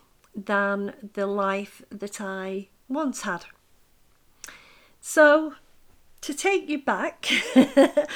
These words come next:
really feel we should have a, a funny noise to just, um, uh, represent the, uh, folding back of timey-wimey. But to go back, uh, in my, um,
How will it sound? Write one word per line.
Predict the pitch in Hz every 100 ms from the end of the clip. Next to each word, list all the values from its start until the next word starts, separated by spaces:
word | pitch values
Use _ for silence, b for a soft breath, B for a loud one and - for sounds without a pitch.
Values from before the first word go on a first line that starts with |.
| B -
really | 247 269
feel | 262 - 233
we | 220
should | - -
have | 240
a, | 214 202 - -
a | 220
funny | 214 277 233
noise | 226 220 214 202 196 220 - B B B -
to | 123
just, | 110 160 - - -
um, | 226 214 214 214 B B B B
uh, | - 214
represent | 220 233 - 226 220 202 - 214
the, | 214 208 220 -
uh, | - 208 -
folding | - 233 226 214 214
back | 214 -
of | 233
timey-wimey. | - 233 214 220 220 220 220 226 165 185 B B B B B
But | - 247 240 - - _ _ -
to | -
go | 294 339 320
back, | 302 233 185 - - - _ _ -
uh, | 226 214 220 214 -
in | 247 240 240
my, | 233 226 233 226 226 226 233 240 - -
um, | - 214 202 202 - - 226 -